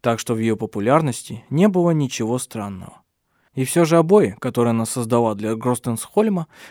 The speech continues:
были непревзойденными. На них рассказывалось о путешествии из Тронхейма через Ворстиен,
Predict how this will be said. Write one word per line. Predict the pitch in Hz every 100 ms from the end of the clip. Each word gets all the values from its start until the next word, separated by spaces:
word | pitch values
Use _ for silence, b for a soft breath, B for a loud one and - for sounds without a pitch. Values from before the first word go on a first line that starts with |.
| B
были | 165 214
непревзойденными. | 185 165 160 143 143 147 131 117 107 101 104 - _ _ _ _ _ _ -
На | 127
них | 135 123
рассказывалось | 131 123 - 170 170 120 104 101 - -
о |
путешествии | 123 123 123 113 165 175 - 139
из | - 143 -
Тронхейма | 151 156 147 185 127 101 87 _ b b
через | - 131 127
Ворстиен, | 110 117 170 - - 110 98